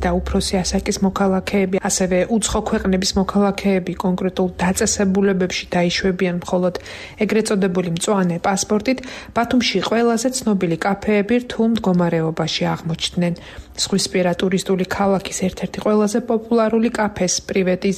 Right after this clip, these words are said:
ბატუმას მენეჯერი ლანა ჩიხლაძე ამბობს, რომ მომხმარებელი ფაქტობრივად განახევრდა, ხოლო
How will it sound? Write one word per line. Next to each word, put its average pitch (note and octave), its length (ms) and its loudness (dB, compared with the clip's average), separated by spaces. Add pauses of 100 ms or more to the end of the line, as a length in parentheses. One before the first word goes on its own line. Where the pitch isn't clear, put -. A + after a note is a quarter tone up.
ბატუმას F3+ 560 2
მენეჯერი F3+ 640 2
ლანა F3+ 320 0
ჩიხლაძე F#3+ 640 -2
ამბობს, F#3+ 300 0
რომ A3+ 140 2 (440)
მომხმარებელი A#3 800 2
ფაქტობრივად F3+ 720 0
განახევრდა, E3+ 640 -2 (180)
ხოლო F3+ 260 0